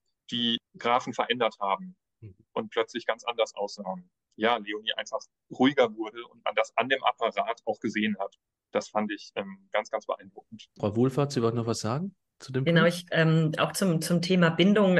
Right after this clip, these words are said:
Speaker 3: was finde ich neben dem Kängurun, was, ähm, tatsächlich uns beide gerade fast zum Weinen gebracht hat,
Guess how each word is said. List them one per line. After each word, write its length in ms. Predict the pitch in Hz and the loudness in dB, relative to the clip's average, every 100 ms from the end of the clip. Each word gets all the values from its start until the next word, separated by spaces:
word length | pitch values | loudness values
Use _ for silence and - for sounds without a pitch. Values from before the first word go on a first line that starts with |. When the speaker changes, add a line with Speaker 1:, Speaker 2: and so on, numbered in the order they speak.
| 143 | 4
Speaker 3:
was 200 | 151 151 | 2 -2
finde 240 | - 170 | 2 2
ich 140 | 160 160 | 2 2
neben 260 | 160 208 | 2 4
dem 160 | 185 170 | 6 4
Kängurun, 680 | 165 185 214 175 180 175 165 | 4 4 4 4 4 4 4
was, 360 | 156 156 - - | 2 0 -6 -2
ähm, 340 | 156 147 147 | 0 0 0
tatsächlich 460 | 147 151 151 156 - | -2 -2 -2 -2 -2
uns 160 | 156 | -2
beide 240 | - 147 160 | 2 4 4
gerade 280 | 160 151 160 | 4 2 2
fast 220 | 165 - | -2 -4
zum 140 | 151 | -2
Weinen 200 | 147 160 | 2 2
gebracht 360 | 160 160 160 | 2 0 -4
hat, 100 | - | -4